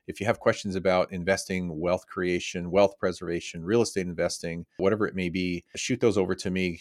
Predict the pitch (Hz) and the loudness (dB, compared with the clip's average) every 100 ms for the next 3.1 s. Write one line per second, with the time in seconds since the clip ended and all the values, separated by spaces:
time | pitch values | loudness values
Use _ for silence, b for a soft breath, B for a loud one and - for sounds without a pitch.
0 | - 80 82 87 - 87 - 101 95 95 | -10 -10 -6 -6 -4 -6 -4 -2 0 2
1 | 90 90 90 90 - 87 82 78 - _ | 2 0 -4 -4 -6 -4 -2 -2 -6 _
2 | - 156 - 107 107 87 90 95 90 87 | -6 -4 2 2 2 0 0 2 2 2